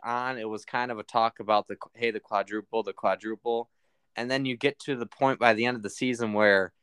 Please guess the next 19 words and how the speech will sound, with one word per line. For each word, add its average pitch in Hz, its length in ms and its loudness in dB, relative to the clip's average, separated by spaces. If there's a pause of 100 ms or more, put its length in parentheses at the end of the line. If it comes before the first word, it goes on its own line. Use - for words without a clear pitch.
(580)
you 98 340 -4 (200)
don't 123 380 6
win 120 640 2 (240)
two 139 240 4
of 117 60 6
the 101 80 0
four 113 400 4
and 95 160 -6
two 127 180 -2
of 107 60 -4
the 95 80 -6
biggest 127 400 2
of 101 60 -6
the 92 100 -4
four, 92 280 0
really, 92 360 2
the - 100 -8
two 113 300 -4
that 98 260 6